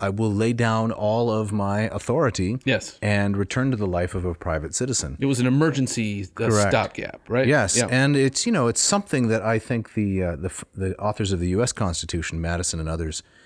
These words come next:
Speaker 1: considered very carefully,
Speaker 2: Mm-hmm.
Speaker 1: because there may come a time when you need someone who's really decisive. And, uh, democracies are not good at defending themselves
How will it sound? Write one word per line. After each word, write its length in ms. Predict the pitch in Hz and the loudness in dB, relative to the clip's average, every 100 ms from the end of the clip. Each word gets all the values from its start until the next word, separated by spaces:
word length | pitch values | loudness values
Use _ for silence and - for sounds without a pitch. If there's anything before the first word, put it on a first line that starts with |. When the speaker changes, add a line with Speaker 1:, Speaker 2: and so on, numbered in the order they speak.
| - _ - | -20 _ -2
Speaker 1:
considered 420 | 131 - 131 110 | 0 2 2 4
very 160 | 117 101 | 2 2
carefully, 540 | 135 160 98 76 80 | 0 0 -2 -2 -2
Speaker 2:
Mm-hmm. 300 | 135 143 208 240 | 0 0 0 -2
Speaker 1:
because 560 | 117 - 120 101 92 87 | -2 0 2 4 2 0
there 100 | 117 | 0
may 120 | 123 127 | 2 2
come 140 | 131 | 0
a 40 | 110 | 0
time 420 | - 165 135 113 | 0 0 2 2
when 160 | 107 | 2
you 120 | 107 107 | 4 4
need 220 | 120 120 | 2 2
someone 300 | 120 104 92 | 0 0 0
who's 180 | 95 90 | 0 0
really 460 | 98 123 123 110 | 2 4 4 2
decisive. 840 | 101 95 127 123 113 78 65 - - - - - - - | 2 2 2 2 0 -2 -4 -10 -20 -20 -20 -20 -14 -4
And, 340 | 98 87 87 | -2 0 -2
uh, 60 | 87 | 0
democracies 640 | 107 123 165 - 120 98 | 0 0 0 -2 0 0
are 60 | 98 | 0
not 180 | 98 90 | -2 -2
good 160 | 104 | -4
at 80 | 85 | -2
defending 380 | 95 147 175 101 | -6 -4 -4 -2
themselves 440 | 76 - 62 60 | -4 -4 -6 -8